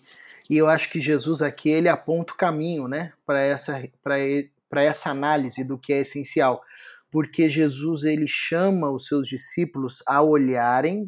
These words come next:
pra criação. Ele diz: é, "Olhem as aves dos céus, olhem os lírios do campo", né, observem. Ou seja, é, o ansioso, o preocupado, ele tem, acima de tudo, né,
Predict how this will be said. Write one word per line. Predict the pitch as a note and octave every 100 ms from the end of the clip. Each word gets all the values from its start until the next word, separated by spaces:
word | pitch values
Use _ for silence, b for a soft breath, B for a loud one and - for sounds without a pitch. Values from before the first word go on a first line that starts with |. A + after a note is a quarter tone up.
| -
pra | E3 D#3
criação. | - G#3+ G3+ G3 - B2+ G#2 - _ _ b b b _
Ele | C3+ C3+ C#3
diz: | B2 C3 B2 A2 -
é, | A#2 B2+ B2 A#2+ -
"Olhem | C#3+ G3+ F3 C3+ A2+ - _ _
as | - C3 A#2+
aves | C#3 A#2 G#2+
dos | A2 C3+
céus, | - F#2+ G2 - - -
olhem | B2 D#3 D#3+ D3 C#3
os | D3 B2+
lírios | C3 D3+ F3 C#3+ A2+ - -
do | C3+ B2+
campo", | - E3 D#3 A#2
né, | C3 D3
observem. | C#3 C#3 - - D#3+ D#3 B2 A2+ B B B
Ou | -
seja, | C#3+ E3 C#3 C#3+ - _ -
é, | C#3 C#3 C#3 C3+ C3 -
o | F#3 B3+
ansioso, | G#3+ G3 - C#3 F3+ D#3 C3
o | D3+
preocupado, | D3+ E3+ D#3 _ C#3+ D#3+ D3+ B2 b b b -
ele | D3 F3
tem, | F3 F3 F3
acima | D#3+ - F#3
de | D#3+ -
tudo, | - F3+ F3 B2+
né, | C#3 F#3